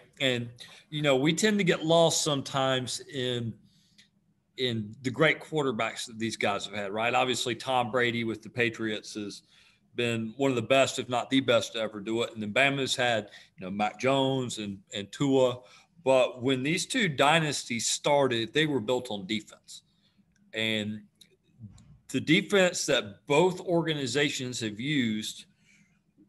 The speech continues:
was kind of the brainchild of these two dudes working together in the early nineties. So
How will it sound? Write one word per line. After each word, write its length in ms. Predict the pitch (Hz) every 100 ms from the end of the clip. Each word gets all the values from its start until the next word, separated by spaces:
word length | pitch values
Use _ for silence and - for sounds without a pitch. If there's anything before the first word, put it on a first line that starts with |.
| _
was 220 | 123 123
kind 280 | - 156 147
of 60 | 113
the 80 |
brainchild 800 | 101 131 143 151 147 - 131 123
of 80 | 117
these 220 | 127 135
two 160 | - 127
dudes 400 | 107 131 123 120
working 300 | 127 - 113
together 260 | 110 117
in 60 | 110
the 80 | 113
early 260 | 127 107
nineties. 440 | 113 143 131 98 -
So 340 | - 120 117